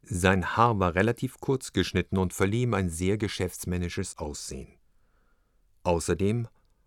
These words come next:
hatte er eine starke Ausstrahlung. Es gibt Menschen, die einen ganzen Raum mit ihrer Präsenz einnehmen, wenn sie ihn betreten.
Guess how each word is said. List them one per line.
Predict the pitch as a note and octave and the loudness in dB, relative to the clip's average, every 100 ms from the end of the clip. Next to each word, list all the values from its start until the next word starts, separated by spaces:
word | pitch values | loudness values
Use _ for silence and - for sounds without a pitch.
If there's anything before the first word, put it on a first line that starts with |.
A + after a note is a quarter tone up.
| _ | _
hatte | - G2+ G#2 | -2 0 2
er | |
eine | G#2+ A2 | 2 0
starke | - F#2 F2 F2 G2+ | 0 0 0 0 -2
Ausstrahlung. | A#2 B2 - F#2+ F2+ F2+ F2 - _ _ - | 0 -2 -4 4 6 6 2 -6 _ _ -6
Es | G#2+ - | -6 -2
gibt | E3 - | -4 -4
Menschen, | G#2 G2 A2 F3+ - F3+ C#3+ | 0 2 2 0 0 2 2
die | A#2 | 0
einen | G#2 F#2+ F2+ | 0 0 2
ganzen | G2+ C3+ - E3 | 2 2 0 -2
Raum | A#2+ G2 G2+ | 2 2 4
mit | A#2+ B2 | 2 -2
ihrer | A#2+ B2 | -2 -2
Präsenz | - A2+ F2+ E2+ - - | 0 0 0 -2 -4 -4
einnehmen, | F#2+ F2+ F2+ F2 F#2+ A#2+ C3+ F#2 | 0 2 2 2 2 2 0 0
wenn | E2+ | -2
sie | D#2 F#2+ | -2 -4
ihn | F#2 | -4
betreten. | A#2+ - B2+ - D2+ | -4 -4 -4 -4 -10